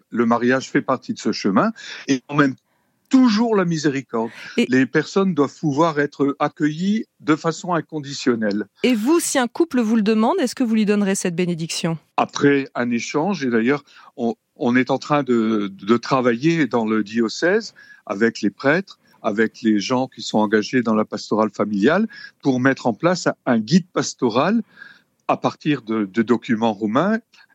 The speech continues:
Speaker 1: et qui prolonge, je rappelle, la Maurice Laetitia, pour voir comment on va gérer cette demande pastorale.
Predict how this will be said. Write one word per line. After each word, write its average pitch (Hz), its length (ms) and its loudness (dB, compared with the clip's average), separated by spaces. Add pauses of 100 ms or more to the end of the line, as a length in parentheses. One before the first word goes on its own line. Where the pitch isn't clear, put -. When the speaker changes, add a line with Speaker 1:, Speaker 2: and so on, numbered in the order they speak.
Speaker 1:
et 151 300 2 (160)
qui 127 100 -6
prolonge, 139 560 0
je 127 80 -2
rappelle, 113 480 0
la 107 100 0
Maurice 107 380 -2
Laetitia, 143 580 0 (760)
pour 175 300 2 (360)
voir 151 440 2
comment 160 320 2
on 156 40 2
va 135 140 0
gérer 156 500 0
cette 143 240 -8
demande 131 420 -4 (300)
pastorale. 113 500 0